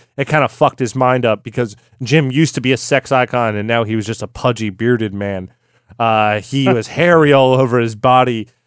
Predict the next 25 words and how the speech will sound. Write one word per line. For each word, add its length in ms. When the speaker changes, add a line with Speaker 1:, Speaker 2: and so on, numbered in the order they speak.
Speaker 2:
Those 160
are 60
Speaker 1:
and 220
he 80
Speaker 2:
opposites. 80
Speaker 1:
knew 280
in 120
his 140
heart 380
that 220
he 100
would 140
never 280
be 180
in 80
shape 280
again 360
'cause 220
he 140
was, 600
he 120
wasn't 240
gonna 140
do 200
anything. 460